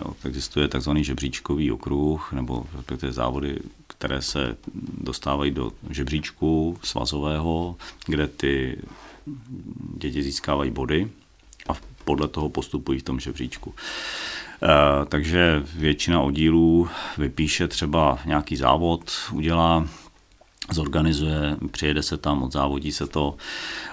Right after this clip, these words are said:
Ono těch oddílů není zase tolik, jo. Většina, řekl, teď nevím úplně, jestli,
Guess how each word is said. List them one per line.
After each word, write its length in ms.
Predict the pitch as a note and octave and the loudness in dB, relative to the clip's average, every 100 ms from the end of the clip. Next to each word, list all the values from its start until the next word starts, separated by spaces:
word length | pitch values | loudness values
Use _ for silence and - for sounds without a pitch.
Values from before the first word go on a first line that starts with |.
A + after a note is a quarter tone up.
| - | 0
Ono 180 | F2 | 4
těch 200 | G#2+ A#2 | 8 8
oddílů 280 | E2+ D#2+ E2+ | 6 6 8
není 180 | E2 E2+ | 8 6
zase 220 | D#2+ - | 6 2
tolik, 440 | D#2+ A#1 A#1 - - - - | 0 -4 -6 -8 -14 -10 -2
jo. 180 | B1+ C2+ - | -2 -2 -4
Většina, 680 | D2+ C#2+ C2+ E2 D#2+ D#2+ E2 D#2 - | -2 -4 -2 0 4 6 4 2 -6
řekl, 360 | C2+ - D#2 D#2 - | -8 -4 -6 -6 -10
teď 140 | - - | -8 -6
nevím 260 | C#2+ D2 D2 | -2 2 2
úplně, 240 | C#2 D#2+ | 0 0
jestli, 440 | D2+ D2 - D#2+ | 0 0 -2 -4